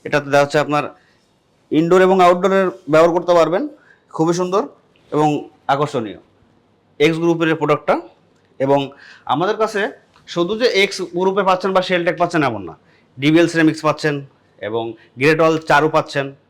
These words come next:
শেলটেক এক্স মনিকা তো পাচ্ছেনই। So, দেরি না করে চলে আসুন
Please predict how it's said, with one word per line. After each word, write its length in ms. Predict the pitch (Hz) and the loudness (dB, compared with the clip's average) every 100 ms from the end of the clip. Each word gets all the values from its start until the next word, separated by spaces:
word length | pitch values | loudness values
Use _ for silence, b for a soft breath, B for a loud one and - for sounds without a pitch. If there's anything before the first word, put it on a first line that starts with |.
| _ _ _ _ _ _ _ _ | _ _ _ _ _ _ _ _
শেলটেক 400 | - 147 143 160 | -4 -2 0 0
এক্স 180 | 160 151 | -2 -4
মনিকা 180 | 151 151 | -6 -4
তো 80 | |
পাচ্ছেনই। 500 | 156 131 - 123 90 - _ _ _ _ _ - | 0 0 0 -8 -8 -16 _ _ _ _ _ -10
So, 180 | 151 147 - B B - | -6 -6 -10 B B -4
দেরি 160 | 139 160 | 0 2
না 140 | 160 | 4
করে 120 | 160 | 2
চলে 260 | 156 165 165 | 2 2 2
আসুন 300 | 160 202 | 2 -4